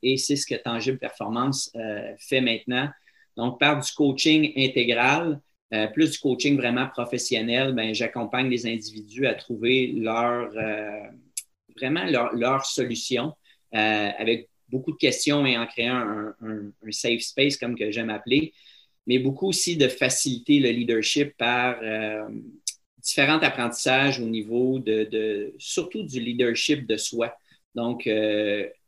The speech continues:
prendre conscience de ses émotions, prendre conscience de, euh, où on en est dans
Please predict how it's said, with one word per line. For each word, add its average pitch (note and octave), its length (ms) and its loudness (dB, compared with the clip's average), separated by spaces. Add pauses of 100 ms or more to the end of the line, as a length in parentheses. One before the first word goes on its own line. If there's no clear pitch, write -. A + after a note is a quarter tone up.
(120)
prendre D#3 200 2
conscience D3 400 2
de C3+ 60 2
ses B2 240 -4
émotions, B2 520 -2
prendre C#3+ 300 -2
conscience C3+ 800 -2
de, A#2 340 0 (400)
euh, G#2+ 420 -2
où D#3 220 8
on C3 220 4
en A#2+ 260 2
est C#3+ 340 8
dans A2+ 240 2